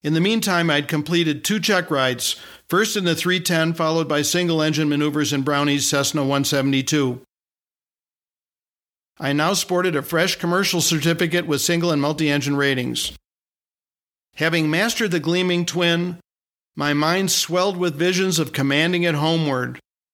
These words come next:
The screeching turnaround had apparently made a more lasting impression on Don, however.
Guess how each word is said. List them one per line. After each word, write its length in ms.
The 120
screeching 540
turnaround 540
had 140
apparently 440
made 200
a 60
more 200
lasting 460
impression 520
on 180
Don, 320
however. 680